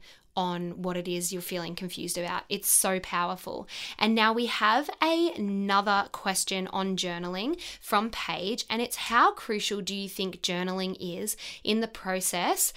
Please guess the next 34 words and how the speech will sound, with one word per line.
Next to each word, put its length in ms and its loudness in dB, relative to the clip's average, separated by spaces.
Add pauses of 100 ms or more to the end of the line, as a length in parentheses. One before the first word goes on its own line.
(140)
slash 360 2
your 120 2
well-being? 840 -6
I 140 6
enjoy 420 2
it 200 2
when 200 -2
I 100 -2
do 300 0
it, 200 0
but 120 0
I 100 0
find 380 2
it 120 -4
difficult 460 -4
to 80 -2
get 180 -2
motivated 680 -2
to 100 -4
journal. 500 -8 (300)
I 100 6
clearly 400 2
have 280 0
time 420 0
but 160 -4
procrastinate, 880 0 (640)
put 160 2
it 80 0
off, 400 -2
and 340 0
maybe 320 -2
it's 140 -4
even 260 -4
self-sabotage. 920 -4